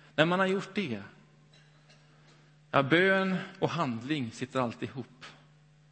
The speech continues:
För att bryta dessa krafter och vinna en frihet.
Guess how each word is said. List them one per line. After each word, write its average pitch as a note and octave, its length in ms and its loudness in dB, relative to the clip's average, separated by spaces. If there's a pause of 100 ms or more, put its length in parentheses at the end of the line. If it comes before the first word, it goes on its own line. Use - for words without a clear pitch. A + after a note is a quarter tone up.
(260)
För - 140 0
att B2+ 220 -4
bryta E3+ 580 0
dessa E3 360 -2
krafter - 760 -8 (500)
och F3 180 4
vinna C#3 280 0
en C3+ 80 -2
frihet. C#3+ 880 -8